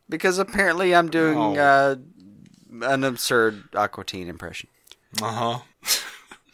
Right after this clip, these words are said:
Speaker 1: But, like, once you introduced all these people, you had to go that far. You just had to. I, I, I'm holding you against that, uh, like, as a standard now.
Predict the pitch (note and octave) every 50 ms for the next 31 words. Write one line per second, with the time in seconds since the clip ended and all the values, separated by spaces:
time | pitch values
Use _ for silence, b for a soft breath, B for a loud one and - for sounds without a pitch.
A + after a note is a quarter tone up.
0 | - - - F3 G3 A3+ A#3 G#3+ A3+ C#4 E4 - E4+ F#4+ C#4 C4 C4 B3+ C4+ C4
1 | C4 B3 - A#3+ A#3 A3+ G#3+ A3 - C4+ C4+ B3 A3+ - G#3 F3+ D#3+ B2+ C#3 D3
2 | D3 C#3+ B2 A2 G#2 A2+ A2 G2 F#2 F2+ C2+ - - D#2 - - - - _ _
3 | _ _ - G#3 G3 G3+ - - F3 C3 - - - - _ _ _ - - -
4 | _ _ A#2+ A#2+ A#2+ A#2+ - - - A2+ B2 C3+ B2+ A#2 - C#3+ C#3 C#3+ C3+ C#3
5 | C3+ C#3 C3+ B2+ A2+ G2 A2+ A2+ G2+ - - - F#2 E2+ D2 C2 - _ - _
6 | _ - G2 G2 G2 - - _ - G2 G2 - _ G2 G#2 A2 A2+ G#2+ G2+ G#2+
7 | F#2+ - - - - G#2+ G2+ G2+ F#2 F#2 F#2+ E2+ E2 E2+ D2+